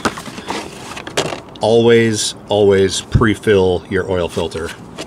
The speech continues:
Because the amount of time it takes for this to fill up can do some damage to your engine, especially on one of these ones that has overhead cams.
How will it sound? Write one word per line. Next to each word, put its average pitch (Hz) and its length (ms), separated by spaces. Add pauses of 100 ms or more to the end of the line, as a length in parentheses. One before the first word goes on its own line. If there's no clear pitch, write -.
(2250)
Because 107 680 (400)
the 127 80
amount 123 180
of 120 60
time 131 180
it 120 80
takes 127 220
for 127 100
this 113 160
to - 80
fill 110 260
up 98 200 (1700)
can 104 280
do 110 120
some 101 220
damage 101 380
to 104 100
your 95 140
engine, 90 280
especially 110 420
on 104 100
one 104 100
of 98 60
these 101 160
ones 98 200
that 95 80
has 98 140
overhead 90 380
cams. 85 440